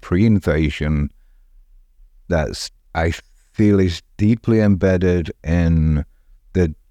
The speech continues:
geography of, of Great Britain, that's in the moors, and it's in the peat, and it's in the highlands, and it is, it is a D N A of resistance to this.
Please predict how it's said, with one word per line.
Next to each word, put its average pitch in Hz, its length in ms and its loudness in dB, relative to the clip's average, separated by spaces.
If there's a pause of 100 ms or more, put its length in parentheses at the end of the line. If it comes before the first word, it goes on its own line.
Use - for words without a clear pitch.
(180)
geography 82 800 -2 (280)
of, 73 300 -4 (100)
of 71 340 -6 (160)
Great 73 320 -2
Britain, 64 420 -4 (680)
that's 78 300 -2
in 131 280 2
the 107 60 2
moors, 73 580 -2
and 76 200 -2
it's - 220 -4
in 101 240 0
the 113 80 0
peat, 71 540 -2
and 76 140 -2
it's - 180 -6
in 87 180 0
the 113 80 0
highlands, 71 720 -2 (100)
and 78 320 -2
it 73 140 -4
is, 80 360 -4 (720)
it 92 160 0
is 92 200 0
a 95 40 0
D 85 240 0
N 90 120 2
A 78 300 0 (200)
of 78 260 -4
resistance 82 1120 -2 (200)
to 76 180 -4
this. 64 280 -6